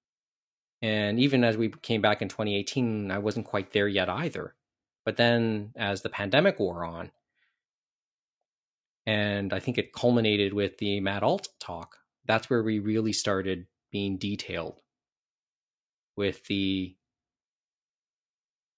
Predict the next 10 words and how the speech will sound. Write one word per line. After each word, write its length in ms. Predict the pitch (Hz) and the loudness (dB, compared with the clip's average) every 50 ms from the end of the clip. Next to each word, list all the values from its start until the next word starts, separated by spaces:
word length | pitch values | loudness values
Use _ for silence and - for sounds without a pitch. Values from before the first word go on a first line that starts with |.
| _ _ _ _ _ _ _ - | _ _ _ _ _ _ _ -8
with 120 | - 104 | -8 -6
the 60 | - - | -4 -4
timestamping. 640 | - 101 101 107 98 - - 85 82 - - - - - _ _ _ _ _ _ _ _ _ _ _ _ _ _ - | -4 -2 -2 -2 -2 -4 -6 -6 -10 -10 -14 -16 -18 -18 _ _ _ _ _ _ _ _ _ _ _ _ _ _ -8
And 80 | - 98 | -6 -6
I 40 | 95 | -6
think, 180 | - 113 104 | -4 -2 0
uh, 160 | 113 104 101 - - - - - - - - | 0 0 0 -2 -6 -16 -16 -16 -12 -2 4
and 100 | 160 147 | 6 8
that, 160 | 156 165 180 185 | 8 8 8 8
and 280 | 185 175 175 165 - | 6 6 6 4 2